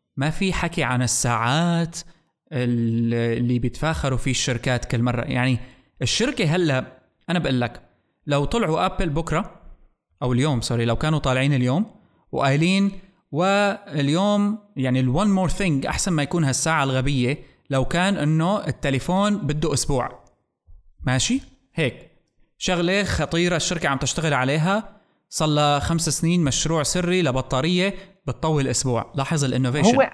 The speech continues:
Speaker 2: يعني أنا صراحة أنا هذا الشيء مستغرب منه. هلا أنا ما، ما بخفيك سرًا،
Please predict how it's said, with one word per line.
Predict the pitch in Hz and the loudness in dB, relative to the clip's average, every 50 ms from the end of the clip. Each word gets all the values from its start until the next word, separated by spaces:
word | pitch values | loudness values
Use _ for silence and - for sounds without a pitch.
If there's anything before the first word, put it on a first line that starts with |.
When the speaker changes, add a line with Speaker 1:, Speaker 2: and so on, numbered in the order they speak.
| 165 156 - | -4 -6 -4
Speaker 2:
يعني | 165 139 127 156 160 156 - - | -4 -2 0 -2 -2 -2 0 0
أنا | 180 196 208 196 | 2 2 2 2
صراحة | 196 - 160 147 160 190 202 190 202 196 | 0 0 4 4 4 4 4 2 0 0
أنا | 190 165 107 127 156 170 170 170 | 0 -2 -2 -4 -4 -2 -2 0
هذا | 175 175 185 | 2 2 2
الشيء | 170 156 175 175 | 2 2 0 0
مستغرب | 156 139 - - 180 170 170 143 131 135 | 0 -2 0 0 2 4 4 4 2 2
منه. | 156 180 165 143 123 135 | 0 0 0 2 2 4
هلا | 143 139 135 113 | 4 4 4 4
أنا | 160 180 | 2 0
ما، | 160 151 156 170 151 113 131 151 - | 0 2 2 2 0 -2 -4 -6 -2
ما | 156 170 180 | 2 2 4
بخفيك | 175 180 - - - 196 196 190 | 4 2 0 0 2 2 2 2
سرًا، | - - 180 196 196 156 135 139 151 | 2 4 4 6 6 6 6 6 4